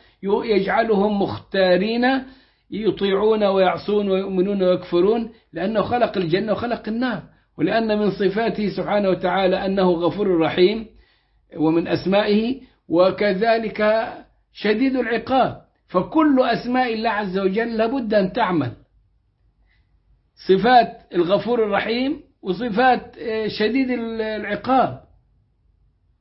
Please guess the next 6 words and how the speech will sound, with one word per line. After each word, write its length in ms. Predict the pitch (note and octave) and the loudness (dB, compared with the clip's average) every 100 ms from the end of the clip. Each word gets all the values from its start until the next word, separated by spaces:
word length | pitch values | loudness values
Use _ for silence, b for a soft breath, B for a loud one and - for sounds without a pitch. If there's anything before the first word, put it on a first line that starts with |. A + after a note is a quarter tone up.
| _ _ _ _ _ | _ _ _ _ _
وأنه 480 | E3+ F3+ G3 A3+ G3+ A3+ A3+ A3+ - | -4 0 2 2 2 2 -2 -4 -4
مثلا، 680 | F#3+ G3 G#3+ G#3+ G#3+ G#3 G3 | -2 -2 -2 -2 -2 -2 0
آه، 540 | F#3+ F#3 F3+ E3+ E3+ - _ _ _ - | 2 2 2 0 -4 -8 _ _ _ -4
عزيز 420 | F#3 E3+ A#3 G#3+ | -2 0 -2 -2
ذو 240 | A3 A3 | -2 -2
انتقام. 640 | A3+ - A#3+ B3+ C#4 G#3 | -4 -4 -6 0 0 0